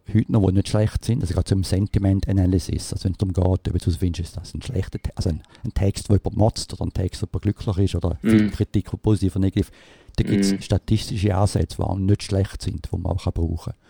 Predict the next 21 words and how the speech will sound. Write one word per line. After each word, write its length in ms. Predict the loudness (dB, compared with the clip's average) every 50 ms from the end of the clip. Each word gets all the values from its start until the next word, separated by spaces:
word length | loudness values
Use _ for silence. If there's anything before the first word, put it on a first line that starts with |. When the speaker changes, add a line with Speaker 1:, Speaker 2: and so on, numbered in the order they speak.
| _ -20 -20 _ _ _ _
Speaker 1:
Und 80 | -4 -2
vor 80 | 0
allem 60 | 2 2
gibt's 220 | 2 0 0 -2
auch 80 | -2 0
Ansätze, 580 | 0 0 0 2 0 0 0 -2 -6 -12 -4 0
wo, 300 | 2 2 2 2 0 -4 -8 _ _ _ _ _ _ _ _ _ _ _ _ _ _ _ _
wo, 340 | -4 -2 0 2 2 0 0
äh, 520 | 0 0 0 2 2 0 0 0 -2 -2 -4 -6 _ _ _ _ _ -6
ein 160 | -2 -2 -2 0
ganz 200 | 0 -2 -2 -4
bekannter 440 | -8 -6 -2 -2 -2 -2 -2 -4 -4
heisst 260 | -4 -4 -6 -6 -6
K-Means, 920 | -2 0 2 4 4 4 4 4 4 4 2 2 0 -2 -6 -8 -10 -12 -16 _ _ _ _ _ _ _ _ _ _ _ _ 0
das 100 | 0 0
ist 100 | 0 0
so 80 | -4 -4
ein, 80 | -4 -6 _ _
der 80 | -4 2
durch 140 | 2 2 0
Cluster, 540 | 2 -4 -4 -4 -4 -4 -4 -4 -4 -2